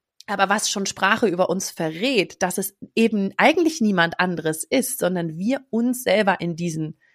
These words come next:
Stress versetzen, in eine schlechte Laune versetzen. Und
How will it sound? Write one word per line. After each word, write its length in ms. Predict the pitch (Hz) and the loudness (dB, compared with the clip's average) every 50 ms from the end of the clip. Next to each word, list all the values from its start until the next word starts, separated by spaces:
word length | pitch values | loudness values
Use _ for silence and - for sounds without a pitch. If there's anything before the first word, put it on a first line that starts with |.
| _ _ _ | _ _ _
Stress 480 | _ - - - - 196 190 180 - - | _ -10 -8 2 6 6 6 6 2 -2
versetzen, 600 | - - 180 175 180 160 156 - - - 180 165 | -2 -2 0 4 2 2 2 0 -8 -10 -10 -8
in 160 | - - 175 | -8 -8 -8
eine 100 | 170 170 | -8 -8
schlechte 300 | 170 - 175 175 - - | -6 -6 -6 -6 -6 -2
Laune 320 | 175 165 170 170 175 175 170 | 2 2 4 4 2 0 -2
versetzen. 680 | - 175 165 - 165 160 165 - - - 165 160 - | -2 -4 0 0 -2 -2 -4 -10 -12 -12 -12 -12 -8
Und 280 | - 175 170 175 165 | -8 -6 -6 -6 -10